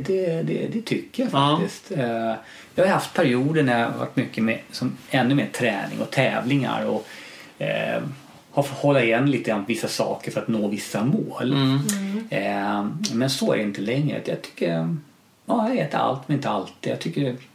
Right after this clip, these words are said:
Speaker 1: eh, det är någon form av så här, lite <laughs> yin-yang då, då.
Speaker 3: Ja.
Speaker 1: Och jag, jag tror också att det ska finnas lite utrymme för, eh, vi kan kalla det mervärdesmat,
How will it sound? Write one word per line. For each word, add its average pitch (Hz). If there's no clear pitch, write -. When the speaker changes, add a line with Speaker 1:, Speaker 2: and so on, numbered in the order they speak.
Speaker 1:
eh, -
det 170
är 175
någon 175
form 123
av 120
så 139
här, 113
lite 113
<laughs> -
yin-yang 123
då, 110
då. 110
Speaker 3:
Ja. 202
Speaker 1:
Och -
jag, 135
jag 135
tror 156
också 139
att -
det 110
ska -
finnas 110
lite -
utrymme 110
för, 104
eh, 117
vi 110
kan 147
kalla 110
det 123
mervärdesmat, 113